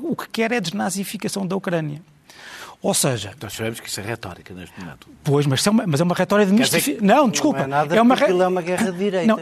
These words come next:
Speaker 1: é uma guerra, é uma guerra de mistifi-, é uma guerra
Speaker 2: Mas não sabes de que é que tu estás a falar.
Speaker 1: Oh, oh, oh, oh, oh, Daniel,
Speaker 3: O Francisco
Speaker 1: é, é óbvio que é uma mistificação. É, é óbvio que é uma retórica, mas é uma retórica de mistificação. E é uma retórica de mistificação que tem um conteúdo. O conteúdo é: a guerra não vai parar.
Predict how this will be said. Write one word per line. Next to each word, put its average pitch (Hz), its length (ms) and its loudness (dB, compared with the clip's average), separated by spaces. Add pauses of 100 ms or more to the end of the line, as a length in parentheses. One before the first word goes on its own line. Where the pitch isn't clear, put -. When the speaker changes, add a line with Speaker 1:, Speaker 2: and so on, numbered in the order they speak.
(120)
Speaker 1:
é 233 40 6
uma 247 160 6
guerra, 202 320 4
é 262 120 2
uma 208 120 4
guerra 185 240 4
de 156 100 0
mistifi-, 247 480 2
é 233 60 0
uma 185 160 2
guerra 254 220 2
Speaker 2:
Mas 190 100 0
não 185 80 -4
sabes 165 240 -2
de 113 60 -10
que 147 80 -6
é 123 40 -6
que - 60 -16
tu 117 60 -14
estás 110 240 -6
a 104 60 -10
falar. 98 200 -12
Speaker 1:
Oh, 175 80 -8
oh, 175 520 -4
oh, 180 520 -4
oh, 202 40 -4
oh, 190 40 -4
Daniel, 156 240 0
Speaker 3:
O 117 60 -16
Francisco 143 480 -4
Speaker 1:
é, - 300 4
é 202 60 6
óbvio 247 300 6
que 196 100 -2
é 160 40 2
uma 151 80 0
mistificação. 131 840 -4 (220)
É, 202 240 4
é 165 60 2
óbvio 185 260 2
que 180 60 -2
é - 20 0
uma 143 100 0
retórica, 131 420 -6
mas 160 120 -4
é 190 40 -2
uma 202 140 -2
retórica 220 360 -4
de 220 60 -6
mistificação. 240 840 -4
E 202 80 -4
é - 20 0
uma 147 120 -2
retórica 151 260 -4
de 185 60 -2
mistificação - 580 -4 (200)
que - 100 -20
tem 262 200 2
um 294 80 4
conteúdo. 285 580 0 (140)
O 196 80 -6
conteúdo 240 380 0
é: 269 160 -2
a 190 100 0
guerra 208 460 -2
não 185 140 -2
vai 151 180 -2
parar. - 320 -12